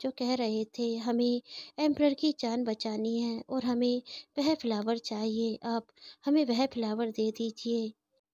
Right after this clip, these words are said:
वैन रोहान जो सबकी बातें सुन चुका था, वैन रोहान ने सबकी बातें सुनी और जियांग चैंग की तरफ देखा और कहा, "राजकुमार जियांग, मेरी एम्परर के साथ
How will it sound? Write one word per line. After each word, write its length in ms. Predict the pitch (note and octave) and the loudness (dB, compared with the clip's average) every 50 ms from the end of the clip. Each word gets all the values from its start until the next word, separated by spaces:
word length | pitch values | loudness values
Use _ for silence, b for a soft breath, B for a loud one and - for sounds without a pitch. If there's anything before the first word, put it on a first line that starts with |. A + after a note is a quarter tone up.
| _ - | _ 0
वैन 240 | D4 D4+ D#4 D4+ D4 | 2 4 6 6 4
रोहान 500 | C4+ C4 C4+ C4+ C4+ C#4 C4+ C4+ C#4 - _ - | 4 4 4 4 4 4 2 0 -2 -4 _ 0
जो 120 | F4 F4 | 2 2
सबकी 460 | - - D#4 D4 - - - E4 E4+ | 2 2 0 0 0 -2 -2 0 0
बातें 400 | - C4 A#3 G#3+ G#3 - B3+ C4 | 0 0 -2 -2 -2 0 0 0
सुन 280 | B3 - C4 C4+ C4 B3+ | 0 2 2 0 0 0
चुका 420 | - - A#3 A#3 - A3+ A3 A3 | -4 -6 -8 -6 -4 -4 -4 -4
था, 360 | A3 - - A#3+ A3 A3 A3+ A#3 | -4 -6 -4 -4 -4 -4 -4 -2
वैन 240 | - B3 B3+ B3 A#3 | 0 0 0 0 0
रोहान 300 | A#3 A3+ A#3+ A3+ A3+ A#3 | 0 0 0 0 0 2
ने 260 | A#3+ B3 B3 B3 B3 B B B B B B - | 2 2 2 0 -2 B B B B B B -2
सबकी 360 | - E4 D4 - - F4 E4 | 0 0 0 0 -2 -4 -2
बातें 400 | - A#3 A3 - - - B3 A#3+ | -2 -2 -4 -4 -2 -2 -2 0
सुनी 520 | - - G#3 A3 A3+ A3+ A#3 A3+ A3+ - - | 0 0 0 0 0 0 0 0 -2 -4 -2
और 100 | D#4 D#4+ | -2 -2
जियांग 300 | - - D4+ D4 D4+ D4+ | 2 2 2 2 2 0
चैंग 240 | - - C#4 B3+ A#3+ | 0 -2 -2 -2 -2
की 120 | - C4+ | -4 -4
तरफ 300 | B3+ - B3 A#3 A#3+ A3+ - | -4 -4 -4 -4 -4 -4 -4
देखा 300 | - G#3+ G#3+ - - A3+ | -4 -4 -4 -4 -4 -4
और 140 | A3 G#3+ G#3 | -2 -2 -4
कहा, 360 | - - G#3+ G#3+ G#3+ A3+ A3 G#3+ - B3+ | -6 -8 -8 -6 -4 -4 -4 -4 -6 -4
"राजकुमार 540 | C4 C4+ C4+ - - - A3 A3 A3+ A3+ A3+ | -4 -4 -4 -4 -6 -6 -4 -4 -2 -4 -4
जियांग, 460 | A3+ - A#3 A3 G#3+ G#3+ G#3+ G#3+ - - - | -2 0 0 0 0 0 -2 -4 -6 -6 -4
मेरी 440 | A3+ A3+ A3+ A3 A#3 A#3 A#3 A#3 B B B B B B B B B - | -2 -2 0 0 0 0 -2 -4 B B B B B B B B B 0
एम्परर 380 | D4+ D#4 D#4 - E4 E4+ E4+ D#4+ | 2 2 4 4 4 4 4 2
के 200 | - - F4 D#4+ | 2 0 0 0
साथ 280 | - - C#4 B3+ B3+ | 2 2 2 2 2